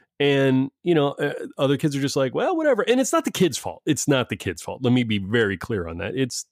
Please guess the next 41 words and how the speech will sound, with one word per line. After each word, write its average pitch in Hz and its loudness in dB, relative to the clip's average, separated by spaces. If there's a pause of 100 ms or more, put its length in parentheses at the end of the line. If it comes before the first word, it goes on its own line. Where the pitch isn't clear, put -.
(120)
definitely, 135 4
<laughs> - -20
it 185 -4
falls 120 2
on 104 2
the 95 -2
parents 110 0 (320)
who 139 0
are 139 2
like, 147 0
"Ah, 247 2
go 233 4
ahead. 214 2 (280)
It's 226 -2
cool. 196 2
You 151 0
know, 165 4
don't 196 2
worry 208 4
about 143 0
it." 165 -2
And 180 -2
then, 190 0
like, 185 0
next 220 0
year, 190 -2 (1000)
you 160 0
know, 160 4
it's 156 0
just 165 -2
gonna 180 2
be 175 2
a 170 4
drag 160 2
for 156 0
the 160 4
kids 170 0
who 170 -4
stuck 165 -2
with 202 0
it. - -6